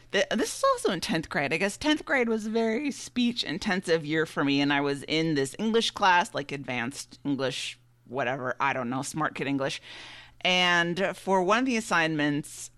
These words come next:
our teacher, Mister Peterson, uh, had us write an essay that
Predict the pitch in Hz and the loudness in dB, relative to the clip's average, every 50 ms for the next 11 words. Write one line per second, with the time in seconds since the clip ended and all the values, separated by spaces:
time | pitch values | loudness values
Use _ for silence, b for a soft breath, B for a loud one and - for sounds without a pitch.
0 | - - 160 156 156 151 151 147 143 139 - - - 226 220 - 233 202 190 185 | 0 2 4 4 4 4 2 2 0 -2 -2 -4 -4 -4 -2 0 0 2 2 0
1 | 196 - - 170 - - 190 165 170 170 - 160 147 135 139 143 151 B B B | 0 -2 -6 -8 -6 -6 -4 -4 -4 -2 -2 0 0 2 0 0 -2 B B B
2 | B B B B B B B _ - - 156 151 151 160 - - 220 233 254 262 | B B B B B B B _ -2 0 2 2 2 0 0 0 2 2 4 4
3 | 240 214 214 - - - 156 165 160 160 160 156 - - 151 139 - - 185 277 | 4 2 2 0 -2 -4 0 2 2 2 2 2 0 -2 -2 -2 0 0 2 2
4 | 330 - - 226 180 170 165 156 151 143 - - - _ _ - 185 - 247 254 | 2 0 0 2 4 4 4 4 2 2 -2 -6 -12 _ _ -12 -8 -4 -2 -2
5 | 254 - | -2 -2